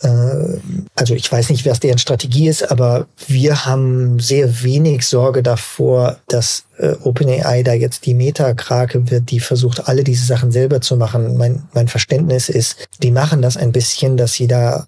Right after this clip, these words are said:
eben zum Beispiel in so eine Company, die so einen Legal Copilot startet, investieren,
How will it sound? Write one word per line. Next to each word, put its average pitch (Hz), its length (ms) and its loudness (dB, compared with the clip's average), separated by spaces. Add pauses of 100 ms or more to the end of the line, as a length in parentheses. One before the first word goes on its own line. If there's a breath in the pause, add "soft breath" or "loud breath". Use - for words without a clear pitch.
eben 123 240 2
zum 127 160 0
Beispiel 123 580 0
in 127 60 0
so 120 120 2
eine 117 180 0
Company, 123 460 0
die 123 140 2
so 117 100 0
einen 117 100 0
Legal 139 300 2
Copilot 123 580 -2
startet, 120 480 -2
investieren, 123 580 0